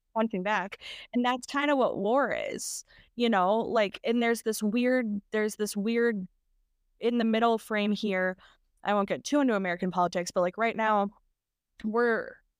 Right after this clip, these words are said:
we're being attacked on our bases in Iraq and Syria, and we're just saying, "Well, we're, we'll just evacuate people and we'll just leave." Well, no, 'cause then we're telling Iran, "Every time you want us to leave somewhere, just attack a, attack us a hundred and fifty times." And maybe in that,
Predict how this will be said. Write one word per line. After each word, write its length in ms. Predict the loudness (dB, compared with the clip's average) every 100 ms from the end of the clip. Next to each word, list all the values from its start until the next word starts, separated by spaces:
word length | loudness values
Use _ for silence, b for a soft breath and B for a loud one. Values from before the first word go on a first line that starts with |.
| _ _ _ -2
we're 120 | 2
being 220 | 2 2
attacked 420 | 0 0 -2 0
on 80 | 2
our 160 | 2 0
bases 420 | 0 0 0 0
in 120 | 0
Iraq 340 | 2 0 0
and 100 | -2
Syria, 520 | -2 0 2 2 2 2
and 160 | 0
we're 240 | 0 0 -2
just 260 | -2 -2 0
saying, 220 | 0 2
"Well, 140 | 0
we're, 240 | 2 0 0
we'll 140 | -2
just 180 | -2 -4
evacuate 580 | -2 -4 -2 -2 -2 -2
people 260 | -4 0
and 120 | 0 2
we'll 120 | 0
just 280 | -2 -6 -2
leave." 400 | -4 -4 -8 -16 _ _ -2
Well, 120 | 2
no, 160 | 2 2
'cause 160 | 0
then 200 | 0 2
we're 120 | 2
telling 340 | 2 2 2 2
Iran, 640 | 0 2 2 4 2 -2 B B -2
"Every 260 | 0 0
time 220 | 0 2
you 140 | 2 4
want 160 | 4
us 120 | 2 0
to 100 | 0
leave 160 | 0
somewhere, 240 | 0 0 -2
just 260 | -2 -4
attack 360 | -4 -2 -4 0
a, 80 | -2 -4 _ _ -8
attack 360 | -6 -2 -2 0
us 120 | 0
a 80 | 0
hundred 240 | 0 0
and 100 | -2
fifty 240 | -2 -2 -2
times." 420 | -2 -2 -4 -6 B B B
And 180 | 0 2
maybe 320 | 2 2 2
in 140 | 4 4
that, 240 | 4